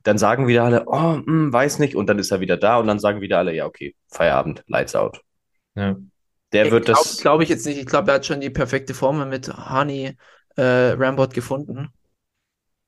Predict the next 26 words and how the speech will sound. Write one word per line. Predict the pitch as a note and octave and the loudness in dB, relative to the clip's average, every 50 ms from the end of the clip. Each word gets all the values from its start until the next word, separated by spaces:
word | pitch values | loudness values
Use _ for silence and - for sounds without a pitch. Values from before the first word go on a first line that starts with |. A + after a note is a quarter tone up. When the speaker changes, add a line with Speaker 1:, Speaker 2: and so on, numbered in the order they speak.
| _ _ _ | _ _ _
Speaker 3:
Und | - B2+ C3 B2 | -14 -10 -4 -4
die | A#2+ | -4
muss | B2+ C3 C3 | -2 0 -2
jetzt | C3+ A#2+ - | -2 0 0
eigentlich | A#2 C3 C3+ | -2 -2 -4
nur | C3 A#2 | -4 -6
noch | B2 B2+ - | -6 -4 -4
replizieren. | - - E3 - - - - C3 C3+ D#3 D#3+ F#3 - | -6 -6 -8 -10 -8 -6 -4 -4 -4 -6 -8 -12 -4
Speaker 1:
Ja, | - E2+ D#2+ E2 - E2 | 0 0 0 2 2 2
auf | - - - | 0 0 0
jeden | G2 F#2+ G2 | 0 0 0
Fall. | - - F2+ E2+ F2+ F2+ - - _ _ _ _ _ _ _ _ _ _ _ _ - - - - - | 0 2 2 2 2 0 -4 -10 _ _ _ _ _ _ _ _ _ _ _ _ -20 -20 -20 -8 -6
Ach, | - A#2+ | -6 0
das, | - C3+ B2 - - | 0 0 0 2 2
äh, | - A#2 | 2 4
das | A2+ A#2+ A#2 - | 4 4 2 2
hat, | C#3 - - - | -2 -2 2 0
das | A#2 A#2 - | 0 2 2
war | B2+ | 2
noch | A#2 A#2+ - G#2 | 2 2 2 0
ein, | F#2+ C2+ - | 0 0 0
ein, | - D2 F#2 F#2+ F2 | 0 0 2 2 2
ein | - F2+ F#2+ F#2+ | 2 0 -2 -2
kleiner | - - A2+ G#2+ G#2 G2 | -2 -2 0 2 2 0
peinlicher | - - A2+ A2 G#2 F#2 - F#2+ | 0 0 0 0 0 0 -2 -2
Magerquark-Moment. | F2 F#2 F#2 F#2+ A2+ A2+ A#2+ - - - G#2+ - - G#2+ G#2 G#2+ A2 - | 0 2 2 2 2 0 -2 -2 -2 -4 -4 -2 -2 -2 -2 -2 -2 -4